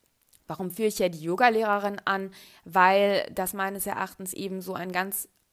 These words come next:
auch ein Jungfrau-Beruf ist, wo es ganz stark auch um dieses wunderbare Thema der gesunden Demut und des Dienenwollens, des Helfenwollens und der Verbindung von Spiritualität und Körper geht. Ja, also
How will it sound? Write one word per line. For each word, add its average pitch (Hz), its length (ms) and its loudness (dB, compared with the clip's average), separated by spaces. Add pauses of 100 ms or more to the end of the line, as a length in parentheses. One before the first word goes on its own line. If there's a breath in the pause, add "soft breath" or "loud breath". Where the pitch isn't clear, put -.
(100)
auch 185 160 2
ein 190 80 -6
Jungfrau-Beruf 170 920 -2
ist, - 320 -4 (280 loud breath)
wo 202 80 -4
es 196 120 -2
ganz 196 260 -2
stark 196 280 2
auch 190 180 0
um 190 180 -6
dieses 180 520 -4 (480 soft breath)
wunderbare 202 800 4
Thema 190 520 0
der 185 160 0
gesunden 190 520 -6
Demut 185 600 -4
und 175 420 -8 (360 soft breath)
des 190 200 -2
Dienenwollens, 185 640 0
des - 180 -4
Helfenwollens 180 800 -2
und 180 120 -8
der 170 100 -6
Verbindung 196 520 -4
von 170 200 -8
Spiritualität 170 800 -10
und 160 160 -12
Körper 180 400 -6
geht. - 360 -16 (320)
Ja, 170 160 -4
also 175 260 -2